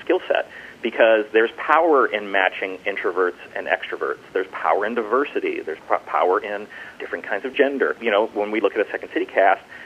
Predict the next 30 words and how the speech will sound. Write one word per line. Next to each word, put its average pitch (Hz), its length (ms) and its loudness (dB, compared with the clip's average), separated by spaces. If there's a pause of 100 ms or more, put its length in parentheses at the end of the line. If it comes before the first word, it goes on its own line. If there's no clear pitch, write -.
(120)
you 120 60 -4
know, 95 100 4
we're 107 140 4
looking 104 260 0
for 117 340 4
writers 95 640 2
and 82 260 -12
clowns 104 640 0
and 90 120 -14 (160)
singers 98 420 -2
and 90 180 -8
actors, 104 600 0 (340)
and, 120 100 2
and 131 200 2
it's - 80 -14 (100)
rare 139 300 8
that 113 300 2
one 120 180 2
person 120 260 -2
can 107 220 -8
do 101 160 -4
all 117 220 4
of 104 100 0
that. 78 280 2
So 95 200 4 (100)
you 101 140 -10
look 117 300 -2
to 117 120 -6
sort 101 140 0
of - 80 -6